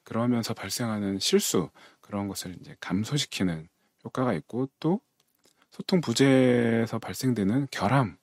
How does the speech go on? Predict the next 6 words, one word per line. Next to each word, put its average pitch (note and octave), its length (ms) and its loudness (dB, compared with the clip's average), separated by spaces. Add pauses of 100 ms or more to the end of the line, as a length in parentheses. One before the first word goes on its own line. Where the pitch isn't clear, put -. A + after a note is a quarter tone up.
(140)
이런 A2 260 0
것을 G#2+ 280 -2
완화시키는 F#2+ 840 0
데 F2 240 -2
도움이 F2+ 480 -4 (360)
되겠죠. - 380 -6